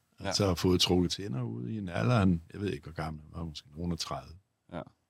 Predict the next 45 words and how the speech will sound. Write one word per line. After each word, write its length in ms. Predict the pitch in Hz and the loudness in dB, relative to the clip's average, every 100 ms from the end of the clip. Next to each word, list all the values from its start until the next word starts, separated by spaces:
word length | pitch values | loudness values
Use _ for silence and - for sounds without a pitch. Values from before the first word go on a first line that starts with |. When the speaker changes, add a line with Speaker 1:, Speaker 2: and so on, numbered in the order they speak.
| _ - | _ -10
Speaker 2:
Og 160 | 87 | -6
Speaker 1:
det 140 | 92 90 | -2 -2
er 100 | 67 | -2
synd. 280 | - - - _ | -8 -10 -14 _
Speaker 2:
det 100 | 113 | -6
er 40 | 123 | -6
jo 60 | |
trist, 400 | 113 - 117 - | -4 2 4 4
personen 400 | 95 - 107 110 | 2 0 2 2
har 80 | 95 | 0
ovenikøbet 500 | 80 95 101 95 78 | 4 6 8 4 2
leddegigt 420 | 80 95 98 85 _ _ _ _ - | -4 -8 -10 -14 _ _ _ _ -4
i 40 | 98 | 4
Speaker 1:
Ja. 60 | |
Speaker 2:
ung 240 | 90 95 82 | 6 4 2
alder. 180 | 82 87 _ _ _ _ _ _ _ | -4 -8 _ _ _ _ _ _ _
Hvor 180 | 95 92 | -2 4
jeg 140 | 95 | 6
jo 200 | 98 82 98 | 6 4 2
opda-, 400 | - 110 90 90 | 0 -2 -6 -8
jeg 140 | 92 | -4
kan 100 | 95 | 0
jo 60 | 92 | 2
ikke 140 | 120 | 4
lade 100 | 92 | 4
være 100 | 90 | 4
med 100 | 104 | 4
at 60 | 98 | 4
se 180 | 104 98 | 4 2
på 120 | 92 | 0
folks 280 | 92 - - | 2 2 4
tænder. 220 | 95 104 | 4 4
Speaker 1:
Nej, 160 | 98 110 | 4 4
nej, 160 | 104 90 | 4 2
selvfølgelig 400 | - - 90 90 | -2 -6 -6 -6
ikke. 120 | - | -4
Så, 160 | 95 85 - 110 92 92 95 104 | -6 -6 -12 -10 -10 -4 0 4
Speaker 2:
Ja. 300 | 101 104 143 - - 151 | 4 8 8 6 4 2
Speaker 1:
<laughs> 400 | - - 101 - | 0 -4 -4 0
Speaker 2:
Så 160 | 110 101 | 0 4
det 200 | 110 123 | 4 6
er 40 | 113 | 6
jo 140 | 104 | 4
Speaker 1:
Nej. 220 | 95 87 - _ _ | 2 -2 -6 _ _
Men, 120 | 107 | 0